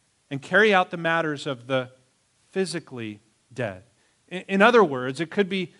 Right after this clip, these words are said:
understood this way. Let the earthly minded be concerned with the matters of earthly goods, earthly possessions.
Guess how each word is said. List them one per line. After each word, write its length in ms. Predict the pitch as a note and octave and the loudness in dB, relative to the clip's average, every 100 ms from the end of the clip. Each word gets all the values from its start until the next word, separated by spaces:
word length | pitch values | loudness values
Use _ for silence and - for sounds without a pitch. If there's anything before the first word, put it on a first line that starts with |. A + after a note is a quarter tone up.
| _ _ | _ _
understood 440 | F#3+ F#3 F3 G3+ F3+ | -2 -2 0 2 4
this 180 | A#3+ F3+ | 2 2
way. 160 | D3+ | -2
Let 460 | C#3+ G3+ A#3+ - E3 | 2 4 2 -2 -2
the 180 | G3 - | -2 2
earthly 560 | G#3 B3 C4+ - A#3+ B3 | 6 6 6 -2 -4 0
minded 760 | G#3+ G3+ G#3 A3+ A3 E3+ A2 - _ _ _ _ _ _ _ _ | 2 4 4 2 0 -2 -6 -10 _ _ _ _ _ _ _ _
be 140 | G#3 | 0
concerned 960 | G#3 A3 G#3 G#3 A#3+ B3 A3+ F3+ F3+ D#3 _ _ _ - | 2 0 0 2 4 8 8 6 0 -8 _ _ _ -12
with 140 | E3+ | -4
the 60 | G3+ | -2
matters 920 | F3+ F#3+ G3+ G3 B2+ A#2+ - - - _ _ _ _ _ _ _ | 2 4 4 4 0 -8 -14 -14 -16 _ _ _ _ _ _ _
of 200 | D#3+ D#3 | -4 0
earthly 420 | G3 F3+ F3+ F3 | 4 2 2 -4
goods, 680 | C#3+ C#3 C#3 A2 - - - _ _ _ _ _ _ _ _ | -2 -2 -2 -4 -12 -18 -20 _ _ _ _ _ _ _ _
earthly 420 | G3 G3+ G3+ G3+ | 6 6 4 -2
possessions. 1000 | - F3 E3 E3 - D#3+ A2+ A#2 - - | 0 0 2 2 0 -10 -12 -18 -20 -20